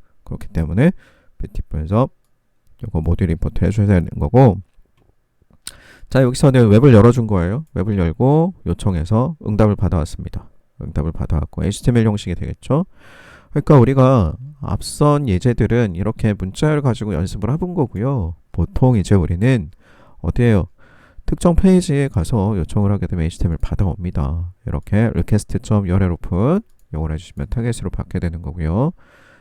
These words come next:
그리고 나서 우리는 뷰티풀 색-, 객체 만들어 놓고, 자,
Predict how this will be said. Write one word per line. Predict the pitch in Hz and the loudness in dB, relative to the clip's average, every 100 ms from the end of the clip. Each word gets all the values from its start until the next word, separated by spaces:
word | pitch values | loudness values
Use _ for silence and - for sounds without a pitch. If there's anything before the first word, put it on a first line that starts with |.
| _ | _
그리고 | - 87 87 | -6 0 0
나서 | 80 78 135 180 185 | 0 4 6 6 2
우리는 | 170 90 85 143 180 - - | -2 -2 0 0 0 -6 -16
뷰티풀 | - - - - 82 | -14 -6 -6 -2 -4
색-, | - - - | -4 -8 -16
객체 | - - - | -12 -4 2
만들어 | 95 82 98 85 | 2 4 2 2
놓고, | - - 147 110 - - - - - - - - - | 0 0 2 0 -6 -20 -20 -20 -18 -18 -20 -20 -10
자, | - 117 113 107 101 | 2 4 6 4 2